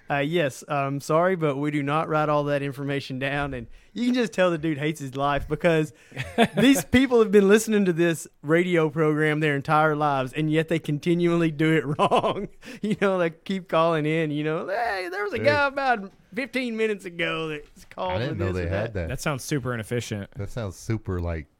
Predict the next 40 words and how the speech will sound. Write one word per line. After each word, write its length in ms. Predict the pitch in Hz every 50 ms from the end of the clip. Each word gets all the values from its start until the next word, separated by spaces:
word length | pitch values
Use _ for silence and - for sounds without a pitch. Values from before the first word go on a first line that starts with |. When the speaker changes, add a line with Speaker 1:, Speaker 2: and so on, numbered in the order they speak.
| _ _ _ _
Speaker 3:
that'd 160 | - 95 98 95
be 120 | 95 87
a 40 | 80
great 280 | 80 78 90 92 90
way 180 | 85 80 87 90
to 80 | 82 82
prank 320 | - - - 90 87 87
call 240 | - - 76 73 73
somebody. 380 | - - 78 73 71 71 156
Speaker 1:
No, 260 | 175 233 339 370 349 220
but, 220 | 165 190 196 - - -
uh, 260 | 202 202 180 165 151 135 143 -
my, 160 | 156 160 170
m-, 180 | 165 147 143 - - - 151 151 151 147
man, 300 | 151 156 147 147 190 247
my 80 | 240
friend 260 | 156 - 175 175 175 160
Steve 260 | - - 190 180 165
Pennington, 440 | - 185 233 294 254 - 170 147 143
he 120 | 160 180
heard 200 | 180 180 185 175
a 20 |
guy 280 | 160 160 170 175 180 180
on 100 | 180 185
there 180 | 185 185 190 190
said 180 | 180 - 185 160
land 320 | 143 147 160 190 220 226
for 100 | - 170
sale, 560 | 143 - - 156 143 139 131 127 123 127 123 131 - 165
and 420 | 135 127 120 117 117 113 117 117 110
he 140 | 104 113 139
went 180 | 156 160 - 165
and 360 | 165 156 151 151 156 156 - -
looked 320 | 117 123 123 135 151 151
it 100 | 151 143
up, 160 | 147 170 185 185
and 200 | 170 170 170 143
he 100 | 131 165
bought 260 | 151 151 156 160 156
a, 240 | 147 135 131 120